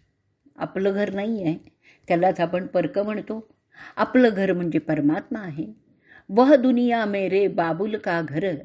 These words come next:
यह दुनिया ससुराल." आपल्या खऱ्या घराची वाट प्रत्येक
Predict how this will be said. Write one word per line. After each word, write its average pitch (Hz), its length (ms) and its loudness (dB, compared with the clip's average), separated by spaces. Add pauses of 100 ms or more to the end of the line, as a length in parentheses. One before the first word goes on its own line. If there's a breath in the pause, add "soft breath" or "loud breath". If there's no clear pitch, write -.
यह 180 340 0
दुनिया 165 540 2
ससुराल." 135 680 -6 (760 loud breath)
आपल्या 320 280 4 (100)
खऱ्या 190 300 4 (120)
घराची 180 420 0
वाट 170 260 0 (180)
प्रत्येक 190 440 0